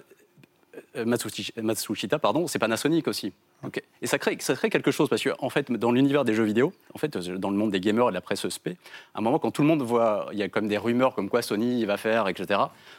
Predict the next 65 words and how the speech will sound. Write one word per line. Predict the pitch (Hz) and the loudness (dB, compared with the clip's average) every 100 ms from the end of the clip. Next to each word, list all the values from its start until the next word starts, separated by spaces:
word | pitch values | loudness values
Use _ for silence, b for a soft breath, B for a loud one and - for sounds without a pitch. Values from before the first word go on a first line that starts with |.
| b b b b - | b b b b -4
il | 101 | -2
y | |
a | |
quand | 113 | 2
même | 143 135 | 2 2
un | |
certain | 120 117 131 | 0 -2 0
dédain, | 117 123 127 147 165 | 2 2 2 0 -2
parce | 113 | -4
qu'on | - 123 123 | 0 0 0
sait | - | 0
que | 151 | 0
Panasonic, | 113 123 120 - 123 135 | 0 0 0 2 0 2
ça | 104 | 0
n'a | |
pas | 113 | 0
été | 104 107 | -2 -4
super | - 104 98 | -4 -2 0
brillant, | 98 113 175 | 2 0 -2
hein, | 127 | -6
quand | - | -2
même, | 113 | -2
la | 120 | -2
trois | - 92 | -2 0
D | 107 | 0
O. | 160 | -2
Donc | 117 104 | -6 -2
on | 110 | 0
a | 110 | 0
tous | - 92 | -2 -6
regardé | 101 107 123 | -2 0 0
Panasonic, | - - 110 107 110 117 | -2 -6 -4 -2 -2 -2
Sony, | - 110 | -2 -4
c'est | 113 | -4
un | |
peu | - 104 | -2 0
la, | 95 | 0
le | 98 104 107 | -2 -8 -2
même | 120 123 | 2 2
A | |
D | 123 | 4
N, | 147 143 | 2 2
si | - | -4
tu | - | -6
veux. | 104 - - | -4 -4 -8
À | 92 | -4
un | 101 | -2
moment, | 107 117 | 0 0
c'est | 107 | 0
la | 101 | 0
même | 113 | 0
chose. | - 131 | 0 0
C'est | - | -2
des | 98 | -4
gens | 98 117 | -2 -2
qui | - | -2
font | 104 | -2
des | 101 | 0
télés, | 104 101 113 | 2 2 2
des | 104 | 2
magnétoscopes, | 95 98 98 - 110 104 | 0 0 -2 0 0 0
des, | 98 | 0
voilà, | 95 98 90 | -2 -2 -4
des, | - | -8
bon, | - | -10